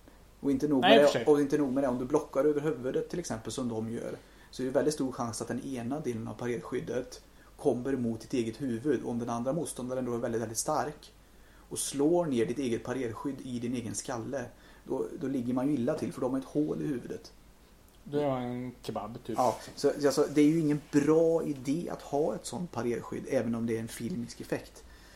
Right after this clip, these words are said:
Speaker 1: Men, och det är ju
Speaker 2: Mm.
Speaker 1: roligt att han då använder det till sin fördel. Men ta till exempel då när de slåss och hamnar emot varandra väldigt, väldigt tätt.
Speaker 2: Mm.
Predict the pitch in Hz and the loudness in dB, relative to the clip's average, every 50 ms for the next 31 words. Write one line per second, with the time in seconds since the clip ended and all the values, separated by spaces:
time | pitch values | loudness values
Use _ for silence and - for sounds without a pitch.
0 | - - - 135 135 131 151 147 143 143 147 147 156 165 131 139 147 165 160 143 | -16 -6 -2 0 0 2 2 4 6 8 8 8 8 8 8 6 6 6 4 2
1 | 156 160 127 127 127 123 107 107 113 123 139 135 135 - 156 143 - 151 110 131 | 2 2 4 4 4 4 4 2 2 0 0 0 -2 -4 -6 -2 -2 -2 0 0
2 | 135 131 - 151 151 - - 208 - 160 139 131 - 135 131 120 120 117 120 123 | -2 -2 -2 -4 -6 -6 -8 -8 -6 -6 -4 -4 -4 -2 -2 -2 -2 -2 -2 -4
3 | 123 123 - 123 113 113 - - - - - - - - - - 139 127 156 139 | -6 -4 -4 -4 -4 -4 -6 -10 -16 -18 -20 -20 -20 -20 -12 -10 -6 -4 -2 -2
4 | 127 123 127 127 127 123 117 117 - 127 123 120 120 127 135 127 117 113 120 113 | -2 -2 -2 0 0 -2 -2 -2 -4 -4 -4 -4 -4 -4 -4 -4 -4 -2 -2 -2
5 | 113 107 - 190 - - - - - - - - - - - - - - - - | -2 -2 -2 -4 -4 -4 -8 -14 -20 -20 -20 -20 -20 -20 -20 -20 -20 -20 -20 -20
6 | - - - 127 120 120 120 | -18 -10 -8 -6 -6 -6 -8